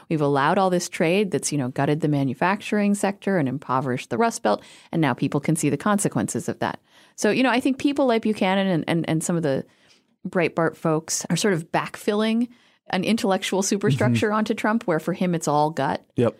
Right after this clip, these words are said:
Speaker 1: But there has been an attempt to turn this into a platform and to, I think going forward, to, to try to remake the Republican Party as the sort of ethno-nationalist right-wing party that you see in Europe.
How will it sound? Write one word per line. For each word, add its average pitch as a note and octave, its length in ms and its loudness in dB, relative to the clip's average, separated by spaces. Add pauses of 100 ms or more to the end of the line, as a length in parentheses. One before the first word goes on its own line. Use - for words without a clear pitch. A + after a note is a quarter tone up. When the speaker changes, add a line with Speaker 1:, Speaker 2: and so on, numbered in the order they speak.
Speaker 1:
But G3 140 -2
there G#3+ 100 0
has C#4 300 -2
been A3+ 120 0
an G#3 100 2
attempt F#3 500 -2
to E3+ 440 2 (380)
turn A#3+ 320 0
this A3 200 0
into E3+ 260 0
a D#3+ 60 0
platform E3 600 -2
and F3 160 0
to, F3 240 0 (580)
I F3+ 80 0
think F3 300 -2
going E3 220 0
forward, F3+ 500 0
to, F#3 160 -2
to - 320 -4
try F#3 280 0
to F3+ 240 0
remake F3 540 2
the D#3+ 100 0
Republican D#3 520 -2
Party A#3 420 0
as A3 320 0
the - 80 0
sort E3+ 240 0
of C#3+ 140 -2
ethno-nationalist D3 1000 0
right-wing C#3 360 0
party C3+ 440 -4 (380)
that - 140 0
you E3+ 80 0
see D#3+ 200 0
in C#3+ 140 2
Europe. G#3 400 0